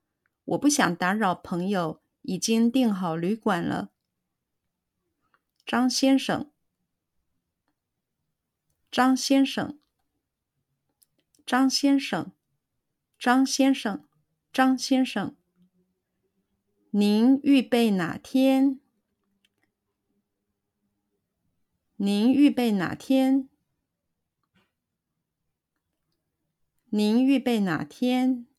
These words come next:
您预备哪天？您预备哪天？去日本。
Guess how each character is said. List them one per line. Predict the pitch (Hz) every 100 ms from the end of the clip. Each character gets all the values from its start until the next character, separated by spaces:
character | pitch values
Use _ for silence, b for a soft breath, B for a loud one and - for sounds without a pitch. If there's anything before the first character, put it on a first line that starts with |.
| _ _ _ _ _ _ _
您 | 185 196 247
预 | 277
备 | 247 254
哪 | 208 170 -
天？ | - 254 262 262 262 _ _ _ _ _ _ -
您 | 196 220
预 | 262
备 | 269 269 233
哪 | 185 -
天？ | - 262 262 262 269 _ _ _ _ _ _ _ _ _ -
去 | - 285 254
日 | 269 247
本。 | - - -